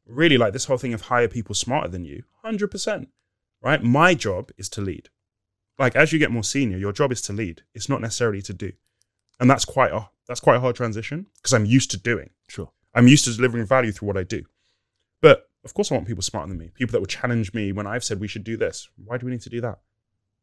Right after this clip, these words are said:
Speaker 1: "Oh, 'cause that's what I," "We don't need to do that." "Okay." Absolutely. That's, that's like, for me, that's, like, dream skill set.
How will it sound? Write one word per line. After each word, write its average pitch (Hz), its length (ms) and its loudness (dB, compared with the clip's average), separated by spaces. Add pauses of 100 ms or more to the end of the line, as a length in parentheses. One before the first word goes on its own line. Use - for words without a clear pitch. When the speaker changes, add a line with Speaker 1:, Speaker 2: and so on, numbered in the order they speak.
(360)
Speaker 1:
"Oh, - 260 -4
'cause 92 260 -8
that's - 180 -10
what 95 100 -14
I," - 40 -10 (760)
"We 95 100 -14
don't 208 160 0
need 302 120 -2
to 98 80 -4
do 82 140 -8
that." - 140 -16 (100)
"Okay." 180 240 -4 (680)
Absolutely. 165 500 -4 (300)
That's, 127 200 -6 (160)
that's 117 280 -2
like, 104 220 0
for 101 120 -4
me, 107 140 0
that's, 98 200 -6
like, 90 140 -6
dream 95 560 -4
skill 87 280 -10
set. - 240 -14